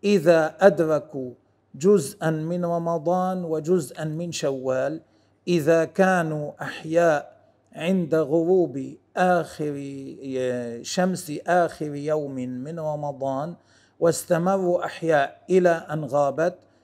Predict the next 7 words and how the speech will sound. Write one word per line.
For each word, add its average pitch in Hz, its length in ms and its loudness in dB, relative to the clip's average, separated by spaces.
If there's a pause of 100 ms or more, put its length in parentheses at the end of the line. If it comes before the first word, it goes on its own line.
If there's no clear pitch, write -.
(140)
هؤلاء 170 640 2
أيضًا 170 300 -2
يجب 151 460 -4
أن 139 200 -10
يدفع 139 360 -6
عنهم. 113 640 -12 (800)
معناه 175 800 2